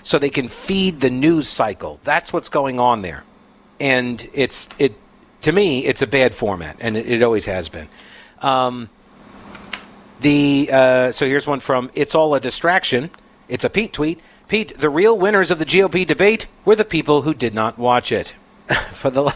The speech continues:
<laughs> Jonathan says, "For the love of everything holy, will you please run for office?" <laughs> No, I don't think so. Uh, Dana Perino could be playing for the other side.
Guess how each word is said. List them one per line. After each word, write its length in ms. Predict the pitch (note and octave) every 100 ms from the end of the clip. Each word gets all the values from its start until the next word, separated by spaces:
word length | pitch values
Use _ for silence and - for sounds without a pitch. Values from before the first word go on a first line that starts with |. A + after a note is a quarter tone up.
| -
<laughs> 1120 | D3 - D3 - - - - - - - -
Jonathan 420 | D3+ E3 E3+ D#3+
says, 240 | D3 D#3+ -
"For 120 | D3+
the 100 | D3
love 220 | D#3 F3+
of 100 | D#3
everything 400 | D#3 D#3+ E3 D#3
holy, 280 | D3 D#3 D3+
will 120 | C#3
you 140 | C#3 C3+
please 320 | - D3 C#3
run 180 | C#3 B2
for 200 | C3 C3
office?" 680 | - - - G#2+ - - - -
<laughs> 280 | - - -
No, 140 | B2 -
I 100 | B2
don't 240 | A#2+ A2
think 200 | A#2 A2+
so. 160 | - G2+ - - - -
Uh, 440 | D3 C#3+ C#3+ C3+ B2+ - _ - _ _ _
Dana 260 | - E3+ E3+
Perino 580 | D3+ D3 F3 E3+ D3+ C#3+
could 180 | D#3+ D3
be 120 | D#3
playing 380 | - D#3 D#3+ D#3
for 220 | - D#3
the 200 | D3+ D3+
other 300 | D3+ D3 C#3+
side. 640 | - D3 D#3+ C#3 G2+ E2+